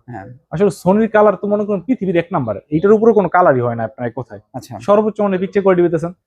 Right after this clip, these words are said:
Speaker 1: হুম।
Speaker 2: সর্বোচ্চ মানের সাউন্ড কোয়ালিটি পেতেছেন,
Speaker 1: হুম।
Speaker 2: Google টিভি, মানে
Speaker 1: আর
Speaker 2: সর্বোচ্চ
Speaker 1: স্পিড তো অনেক ভাই।
Speaker 2: স্পিড তো আপনার এটা দেখা
Speaker 1: স্পিড
Speaker 2: গেছে
Speaker 1: তো অনেক।
Speaker 2: টিভিতে যেই পরিমাণ স্পিড দেওয়া আছে,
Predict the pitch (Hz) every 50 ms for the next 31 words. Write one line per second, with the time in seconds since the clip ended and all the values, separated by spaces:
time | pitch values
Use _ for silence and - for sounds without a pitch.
0 | _ _ _ 147 139 123 131 135 151 170 - - 185 185 180 - - 147 139 151
1 | 156 165 170 170 170 165 165 165 147 156 156 - - _ _ 143 123 110 110 120
2 | 135 147 180 190 180 180 196 156 123 107 - - _ 131 139 135 - - 143 156
3 | 170 190 190 196 226 226 233 277 247 185 170 156 147 139 110 98 113 131 170 262
4 | 269 202 - - - 220 190 - - 165 156 - 165 156 147 143 165 165 175 165
5 | 160 165 151 202 196 214 262 190 156 139 127 95 - - _ _ _ _ - 208
6 | 202 233 214 247 180 185 214 202 240 233 240 240 220 220 - 240 190 160 185 208
7 | 214 185 - 131